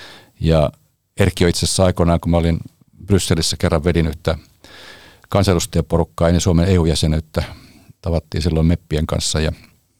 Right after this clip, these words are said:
meillä oli semmoinen iso dinneri residenssissä suurlähettilään, suurlähettilään,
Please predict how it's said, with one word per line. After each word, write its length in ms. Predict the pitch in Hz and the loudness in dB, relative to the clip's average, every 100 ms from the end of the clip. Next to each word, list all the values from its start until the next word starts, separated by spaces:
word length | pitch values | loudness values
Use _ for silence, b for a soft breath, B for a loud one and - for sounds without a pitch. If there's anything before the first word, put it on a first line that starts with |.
| _ _ _ - | _ _ _ 0
meillä 120 | 98 | 2
oli 60 | 82 | 2
semmoinen 200 | 85 98 | 2 2
iso 200 | 92 82 | 2 2
dinneri 400 | 101 85 78 - _ B B B B B B B - | 2 2 0 -4 _ B B B B B B B -2
residenssissä 760 | 92 90 82 73 - - 82 - | 0 2 2 0 -2 -2 -2 -2
suurlähettilään, 760 | - 82 80 - 85 82 87 - | -2 0 0 -2 0 0 -2 -10
suurlähettilään, 720 | - 92 80 80 - 82 80 | -4 -2 -2 -2 -2 0 0